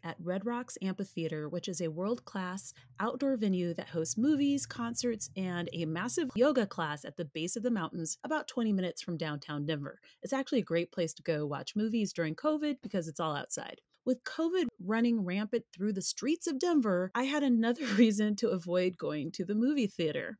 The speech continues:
This holiday season, though, I actually did decide to go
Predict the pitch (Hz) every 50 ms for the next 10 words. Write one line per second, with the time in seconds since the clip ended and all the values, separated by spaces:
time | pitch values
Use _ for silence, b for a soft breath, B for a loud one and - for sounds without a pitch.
0 | _ _ - 302 330 - - - - 339 392 427 453 440 415 370 349 320 - -
1 | - 214 214 202 190 202 196 190 170 165 156 156 151 165 208 240 - _ _ _
2 | - 240 - - 220 254 311 - - - 349 254 196 - _ - 202 208 208 208
3 | - 269 247 - - 214 208 208 202 214 170 - - 180 175 175 175 196 -